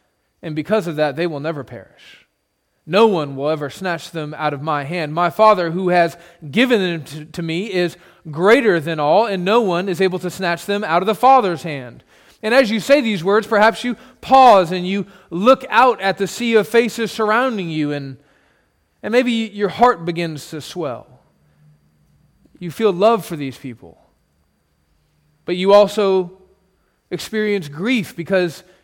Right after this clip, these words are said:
you know that your words are falling on deaf ears. And yet you must continue to speak the truth, and so you do. You say, "No one is able to snatch them out of my Father's hand, because I and the Father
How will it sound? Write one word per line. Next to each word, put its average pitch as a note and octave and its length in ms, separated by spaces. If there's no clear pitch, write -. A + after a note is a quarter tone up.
you A#3 300
know F3+ 300
that F#3 180
your F#3 140
words G3+ 420
are F#3+ 100
falling G#3 460
on F#3 240
deaf G3+ 280
ears. A3 600
And F3+ 120
yet F#3+ 180
you F#3+ 140
must A3+ 280
continue G#3 360
to G3 80
speak A3 260
the G3 80
truth, A#3+ 300
and F#3 120
so G#3 100
you G3+ 160
do. G3+ 260
You F#3+ 200
say, G3 240
"No F3+ 240
one C4+ 240
is F#3+ 160
able F3+ 260
to E3 120
snatch F3 440
them F#3+ 160
out D#3+ 140
of D#3 60
my D3 140
Father's C#3+ 420
hand, E3 420
because F#3+ 400
I A3+ 680
and E3 160
the D#3+ 60
Father F#3 840